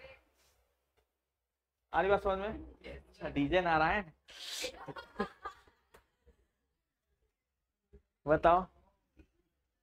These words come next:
मतलब actual में ना आज से पितृ लग चुका है सर, कल से इस कल विसर्जन सर, विसर्ज-, पितर पर विसर्जन नहीं होना चाहिए सर,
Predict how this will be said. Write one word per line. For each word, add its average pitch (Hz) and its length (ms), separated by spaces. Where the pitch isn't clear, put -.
मतलब 185 420
actual 180 420
में 202 120
ना 208 100
आज 180 260
से 226 180
पितृ 214 360
लग 175 160
चुका 151 260
है 147 120
सर, 131 140
कल 165 260
से 190 200
इस 180 120
कल 156 240
विसर्जन 175 500
सर, 214 200
विसर्ज-, 180 500
पितर 160 220
पर 131 160
विसर्जन 165 380
नहीं 180 200
होना 151 180
चाहिए 123 220
सर, - 140